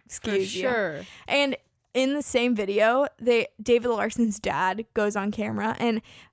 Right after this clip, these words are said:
Speaker 1: I kn-, I feel bad for him. I know it must be bad to have your son be a monster, but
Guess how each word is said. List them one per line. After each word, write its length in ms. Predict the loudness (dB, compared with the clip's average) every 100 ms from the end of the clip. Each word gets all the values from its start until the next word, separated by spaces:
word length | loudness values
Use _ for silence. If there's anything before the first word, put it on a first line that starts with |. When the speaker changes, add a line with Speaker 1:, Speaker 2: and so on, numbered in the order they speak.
| _
Speaker 1:
I 120 | 0
kn-, 140 | 0 2
I 120 | 0
feel 180 | 2 0
bad 260 | 4 2 2
for 80 |
him. 140 | 0 0
I 60 |
know 180 | 0 0
it 40 | 0
must 220 | -2 -2
be 100 | -4
bad 400 | 2 2 2 -2
to 180 | -2 0
have 240 | 0 -2
your 120 | 0 -2
son 340 | 0 0 0
be 100 | -2
a 60 | -2
monster, 560 | -2 -4 -4 -2 -2
but 340 | 0 2 2